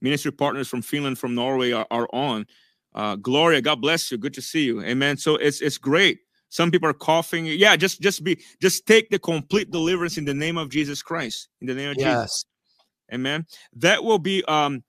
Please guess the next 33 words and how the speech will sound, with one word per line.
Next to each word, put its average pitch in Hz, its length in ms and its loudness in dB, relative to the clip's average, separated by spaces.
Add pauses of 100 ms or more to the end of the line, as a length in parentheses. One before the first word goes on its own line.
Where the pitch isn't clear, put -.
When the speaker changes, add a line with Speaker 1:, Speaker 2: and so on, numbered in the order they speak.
(280)
Speaker 1:
on 143 140 -2
television 170 540 -2
in 135 120 -4
Finland. 175 380 -4
All 160 140 0
you 170 80 0
guys 160 200 -2
in 139 140 -6
Finland, 165 400 -8
I'll, 135 240 -2
I'll, 127 320 -4
um, 110 440 -6
let 131 160 -6
you 147 60 -6
know 143 120 -4
when 143 160 -6
that's 143 180 -6
gonna 143 160 -6
be. 147 300 -4 (260)
I 139 140 -2
believe 156 200 -2
it's 139 80 -12
gonna 147 80 -6
be 147 100 0
one 147 220 -4
month 147 240 -6
from 151 220 -8
now, 147 340 -6
around 139 280 -4
that 139 220 -4
time 151 340 -6 (220)
in 143 140 -2
December. 143 640 -4